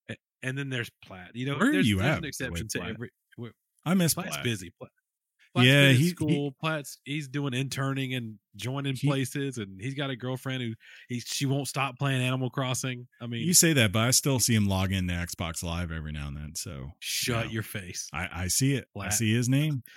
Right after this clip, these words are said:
Speaker 1: Hope you're doing good, Platt. Uh, but yeah, I, you know, and, and as I, you read that email, Chris, it might not be a bad time,
Speaker 2: Mm-hmm.
Speaker 1: uh, for this show to maybe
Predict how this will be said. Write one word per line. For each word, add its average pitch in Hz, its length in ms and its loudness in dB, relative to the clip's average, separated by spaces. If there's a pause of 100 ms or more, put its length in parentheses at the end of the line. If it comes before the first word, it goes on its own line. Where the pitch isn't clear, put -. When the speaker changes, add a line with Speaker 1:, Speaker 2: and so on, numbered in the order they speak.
(140)
Speaker 1:
Hope 170 160 2
you're 170 100 4
doing 165 280 2
good, 139 280 0
Platt. 120 360 -2 (580)
Uh, 131 360 -4
but 151 160 -2
yeah, 220 300 2 (180)
I, - 140 -16
you 180 120 -4
know, 214 200 2
and, 175 180 -2
and 156 160 -2
as 160 200 0
I, 180 100 2 (100)
you 160 140 -4
read 170 180 0
that 151 140 -2
email, 165 260 -4
Chris, 135 340 -4
it 147 100 -8
might 165 180 -12
not 185 180 -10
be 190 120 -4
a 175 60 -4
bad 147 340 0
time, 113 500 -6 (560)
Speaker 2:
Mm-hmm. 117 280 2 (220)
Speaker 1:
uh, 113 360 -4 (280)
for 127 100 -2
this 147 200 2
show 165 400 2
to 117 500 -2 (260)
maybe 120 680 -4